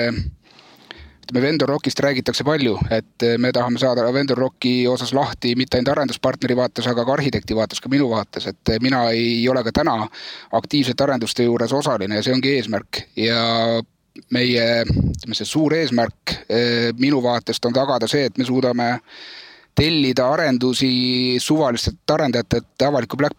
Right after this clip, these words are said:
backlog'i alusel. Et me paneme oma tükid ülesse ja me, me ka täna suudame tegelikult seda teha. Eh, üksikuid S Q L päringuid kas või. Eh, meil on, eh,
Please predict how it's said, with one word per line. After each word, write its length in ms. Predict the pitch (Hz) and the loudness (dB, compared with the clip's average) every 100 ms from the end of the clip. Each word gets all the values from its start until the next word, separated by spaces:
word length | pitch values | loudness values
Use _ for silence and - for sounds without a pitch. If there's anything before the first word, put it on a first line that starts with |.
| - | -4
backlog'i 480 | 147 - 127 123 131 | -4 0 0 2 2
alusel. 380 | 143 110 101 107 - - - | 2 0 -4 -4 -8 -10 -8
Et 140 | 110 - | -6 -2
me 80 | |
paneme 300 | 123 139 131 | 0 2 2
oma 100 | 123 | 0
tükid 380 | 120 180 - 127 | -2 -2 -2 2
ülesse 380 | 175 190 - 127 127 - - | 2 2 0 0 0 -4 -2
ja 160 | 120 120 120 120 120 120 120 120 120 101 - | 0 2 2 0 2 2 2 2 0 -4 0
me, 120 | 131 123 123 110 - - - | 2 4 2 0 -6 -12 -4
me 80 | 127 | -2
ka 80 | 139 | 0
täna 220 | 175 151 117 | 2 0 0
suudame 320 | 123 117 123 | 0 0 0
tegelikult 320 | 127 117 104 | 0 -2 -4
seda 160 | 131 127 | -2 0
teha. 280 | 143 151 - - - - - - | 2 0 -2 -6 -20 -18 -10 0
Eh, 400 | 117 113 110 113 139 | 0 2 2 2 2
üksikuid 400 | - 120 123 156 | 0 -2 0 0
S 100 | - | 2
Q 140 | 135 | 0
L 20 | |
päringuid 400 | 139 151 113 104 | 2 0 0 -2
kas 220 | - 107 98 | -2 -2 -4
või. 140 | 110 - - - - - | -6 -10 -20 -20 -18 -4
Eh, 220 | 110 107 110 | 0 0 2
meil 160 | 127 123 | 2 2
on, 80 | 120 117 | 0 2
eh, 300 | 120 117 117 | 2 2 0